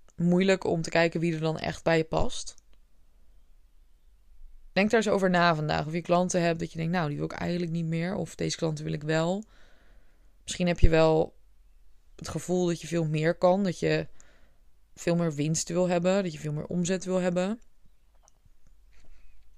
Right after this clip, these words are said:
Ja, ik denk dat bij, echt bij de doelgroep begint en eindigt. Dat, dat is zo belangrijk om te kijken naar wie je wil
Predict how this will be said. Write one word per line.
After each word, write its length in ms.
Ja, 440
ik 180
denk 160
dat 120
bij, 80
echt 160
bij 80
de 80
doelgroep 400
begint 300
en 100
eindigt. 600
Dat, 160
dat 300
is 80
zo 200
belangrijk 720
om 180
te 80
kijken 400
naar 400
wie 320
je 120
wil 340